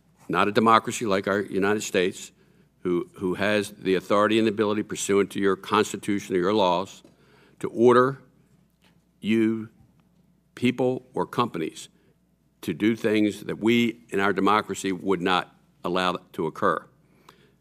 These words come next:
Now, my question is that if the go-,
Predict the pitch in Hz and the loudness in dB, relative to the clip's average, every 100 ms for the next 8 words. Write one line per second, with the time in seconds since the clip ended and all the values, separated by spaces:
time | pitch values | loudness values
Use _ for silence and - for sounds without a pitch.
0 | _ _ 82 - - 95 90 - 139 147 | _ _ -8 -8 -10 -6 -6 4 4 4
1 | - 82 76 - - - _ _ _ _ | 2 -2 -4 -10 -18 -20 _ _ _ _
2 | _ - _ _ _ - 92 - _ 95 | _ -20 _ _ _ -2 -2 -2 _ -6
3 | - 85 78 107 | -4 -6 -2 -2